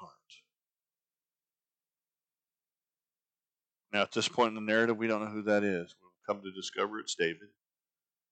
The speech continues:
But what is it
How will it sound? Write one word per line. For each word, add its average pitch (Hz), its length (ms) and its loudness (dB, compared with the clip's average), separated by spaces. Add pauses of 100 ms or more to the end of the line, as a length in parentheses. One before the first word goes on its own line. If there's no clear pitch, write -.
(3250)
But 113 100 -18
what 139 320 6
is 170 300 10
it 147 160 10